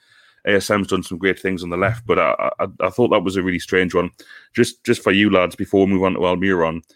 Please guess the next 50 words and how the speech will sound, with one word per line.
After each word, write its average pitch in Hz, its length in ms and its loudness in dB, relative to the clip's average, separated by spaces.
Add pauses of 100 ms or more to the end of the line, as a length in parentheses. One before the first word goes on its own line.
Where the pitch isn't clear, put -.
(380)
um, 90 520 -2 (180)
you 92 80 -8
know, 90 80 -4
Steve 85 280 -4
Bruce 87 160 -4
spoken 87 260 0
to 82 100 -10
the 85 80 -2
press. 85 460 -4
We're 90 160 2
recording 82 360 -4
this 80 140 -12 (160)
immediately 87 400 -4
after - 180 -10
the 87 60 -6
game, 87 160 -4
like 82 140 -4
we 82 80 -4
do 82 180 -2
for 85 80 -18
the 85 60 -10
midweek 87 340 -8
podcasts. - 640 -6 (640)
Um, 85 480 0 (200)
you 90 100 -12
know, 78 100 -10 (280)
very 85 400 -2 (120)
obviously 90 340 -4
saying 85 260 -2
we 85 80 0
deserve 85 340 -2
to 82 100 -4
win. 82 400 0 (260)
Um, 80 600 -4 (580)
definitely 85 340 -4
didn't 82 180 -8
deserve 85 320 -4
to - 80 -12
lose. 82 460 0 (140)
He - 60 -14
doesn't 87 240 -2
think 87 200 -4
we 85 60 -2
deserved 82 340 0
to - 120 -6
lose 82 180 -4
to - 100 -4
Leeds 82 400 -2
last 82 240 -4
week. 85 220 -6